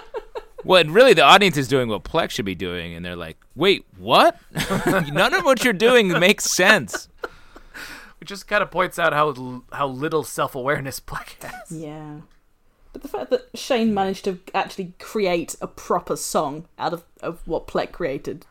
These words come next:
Speaker 3: it was just
Speaker 1: Yes.
Speaker 3: woof. We,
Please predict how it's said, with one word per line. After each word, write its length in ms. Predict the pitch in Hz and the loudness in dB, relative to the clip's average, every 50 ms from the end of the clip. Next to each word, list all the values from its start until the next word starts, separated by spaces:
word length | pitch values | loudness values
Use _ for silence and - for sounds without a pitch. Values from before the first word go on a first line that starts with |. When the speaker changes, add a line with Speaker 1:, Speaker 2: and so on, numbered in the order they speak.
| - - | -16 -12
Speaker 3:
it 80 | - | -10
was 140 | 175 175 - | -10 -8 -6
just 300 | - 185 170 - - - _ - - - - - - - - - - - - _ _ - 87 | -6 -6 -6 -8 -12 -18 _ -20 -20 -20 -20 -20 -20 -20 -20 -20 -20 -20 -20 _ _ -18 -16
Speaker 1:
Yes. 420 | 90 78 62 - - - 165 165 | -14 -14 -14 -14 -16 -14 -10 -6
Speaker 3:
woof. 500 | 180 196 196 175 - - - - - - - _ - - - _ _ _ _ _ _ _ _ _ _ _ _ _ _ _ - - - - | -6 -6 -6 -6 -10 -16 -20 -20 -20 -20 -20 _ -20 -20 -20 _ _ _ _ _ _ _ _ _ _ _ _ _ _ _ -20 -20 -10 -4
We, 260 | 240 262 285 - - | -2 -2 -2 -2 -6